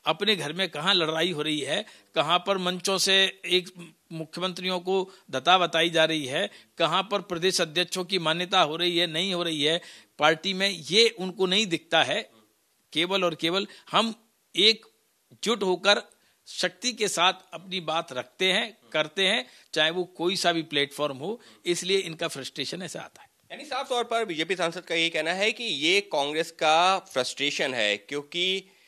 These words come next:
Speaker 2: बात की जाए Facebook की, तो वो जवाब तो Facebook को देना है जो आरोप लगाए हैं कांग्रेस ने, लेकिन जिस तरीके से सरकार के इशारे पर काम कर रहा है या फिर जो ऐसे जो है पोस्ट जो देश को तोड़ने वाले उनके खिलाफ कार्रवाई नहीं कर रहा है, तो वो काम जो है Facebook को देखना है, लेकिन सरकार का उसमें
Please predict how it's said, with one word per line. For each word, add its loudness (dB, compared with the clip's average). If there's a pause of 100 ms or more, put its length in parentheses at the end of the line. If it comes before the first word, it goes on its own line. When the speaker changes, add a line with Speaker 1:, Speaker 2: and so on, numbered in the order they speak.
(540)
Speaker 2:
बात 6
की -8
जाए 4
Facebook 2
की, -4
तो 2
वो 2
जवाब 4
तो 0
Facebook -4
को -4
देना 2
है 4
जो -2
आरोप 0
लगाए 4
हैं 2
कांग्रेस 0
ने, -2
लेकिन -2
जिस -6
तरीके -4
से -2
सरकार 0
के -6
इशारे -2
पर -4
काम 0
कर -4
रहा -2
है -2
या 6
फिर -2 (360)
जो 2
ऐसे 4
जो 0
है 2
पोस्ट 0
जो 0
देश 0
को -4
तोड़ने 2
वाले 6
उनके -2
खिलाफ 0
कार्रवाई 2
नहीं 0
कर -2
रहा -2
है, 0
तो -2
वो -2
काम -4
जो -6
है -2
Facebook -4
को -4
देखना 2
है, 4
लेकिन -2
सरकार 2
का -2
उसमें -4